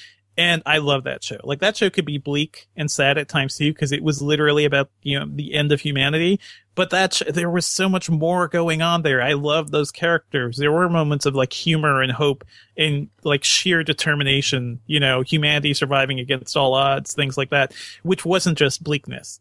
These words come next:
And I want more of that from the show. And you know what? Yeah, in the next year, I can't wait to just rewatch all of Battlestar Galactica. Dave, you should really give that a shot.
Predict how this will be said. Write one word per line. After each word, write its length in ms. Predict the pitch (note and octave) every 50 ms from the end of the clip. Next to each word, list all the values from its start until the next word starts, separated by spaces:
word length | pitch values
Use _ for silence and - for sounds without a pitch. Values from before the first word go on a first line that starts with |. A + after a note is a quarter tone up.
| _ -
And 160 | D3+ D3 C#3
I 140 | C#3 D3+ D3+
want 280 | D3 D3 D3 D3+ D3
more 200 | D3+ D3+ C#3 B2+
of 60 | B2 A#2+
that 160 | B2 B2+ -
from 100 | - D3
the 80 | C#3+ B2+
show. 340 | - - C#3+ C3+ C3+ C3+ C3
And 220 | C#3 C#3 C#3 C#3+
you 80 | D3+ D3+
know 80 | D#3+
what? 160 | E3+ F3 -
Yeah, 220 | - F3 F3 E3+ C#3+
in 160 | C3+ D3 E3
the 60 | E3
next 260 | D3+ E3 E3 - -
year, 280 | F3+ E3+ D#3+ D3+ D3 C#3+
I 60 | C3+
can't 240 | C3+ - D#3 C#3+ C3+
wait 160 | C#3+ C#3+ C#3
to 140 | - D3+ C#3
just 240 | C3+ - C3+ - -
rewatch 400 | D3 C#3+ C3+ C3+ B2+ A#2 - -
all 100 | C3+ B2
of 80 | B2
Battlestar 400 | - - - - - - - -
Galactica. 460 | C#3 - - - - C#3+ - C3 B2+ - - - - _ _
Dave, 240 | - G3 G#3+ G3+ G#3
you 140 | G3+ G3
should 160 | F3+ - F3 C#3+
really 200 | E3 E3+ D#3 C#3+
give 200 | D3+ D#3 C3+ A2+
that 220 | B2 C#3+ D3 A#2
a 40 | G2
shot. 320 | - - - - - -